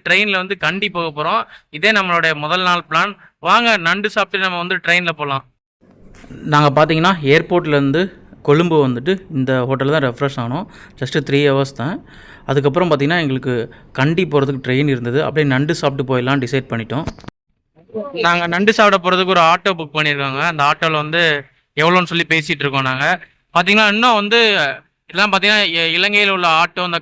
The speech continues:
கார்லாம் பாத்தீங்கன்னா அப்படித்தான் இருக்குது. இன்னும் நம்ம இந்தியால வந்து ஒரு பத்து வருஷம் பின்னாடி நோக்கி போயிட்டு இருக்கு நமக்கு. அது பாத்தீங்கன்னா அதாங்க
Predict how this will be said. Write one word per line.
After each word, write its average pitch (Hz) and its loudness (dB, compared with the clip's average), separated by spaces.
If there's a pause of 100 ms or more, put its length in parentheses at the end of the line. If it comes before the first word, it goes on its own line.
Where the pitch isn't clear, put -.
கார்லாம் 160 0
பாத்தீங்கன்னா 151 -4
அப்படித்தான் 143 -6
இருக்குது. 135 -8 (540)
இன்னும் 208 4
நம்ம 190 2
இந்தியால 220 2
வந்து 214 2
ஒரு 196 -4
பத்து 156 -4
வருஷம் 180 -6
பின்னாடி 190 0
நோக்கி 151 -6
போயிட்டு 147 -2
இருக்கு 135 -4
நமக்கு. 131 -4 (560)
அது 160 2
பாத்தீங்கன்னா 208 4
அதாங்க 202 0